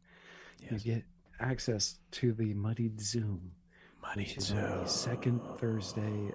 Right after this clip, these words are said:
Speaker 2: of every month.
Speaker 1: Second Thursday.
Speaker 2: And you get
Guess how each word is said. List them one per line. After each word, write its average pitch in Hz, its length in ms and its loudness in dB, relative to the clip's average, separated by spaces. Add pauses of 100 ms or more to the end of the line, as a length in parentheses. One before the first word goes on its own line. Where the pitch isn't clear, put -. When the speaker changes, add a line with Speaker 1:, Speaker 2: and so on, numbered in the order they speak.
Speaker 2:
of 98 120 -2 (160)
every 98 380 -4
month. 90 460 -8 (540)
Speaker 1:
Second - 400 -14
Thursday. - 400 -12 (4000)
Speaker 2:
And 123 280 6
you 113 160 0
get 117 320 0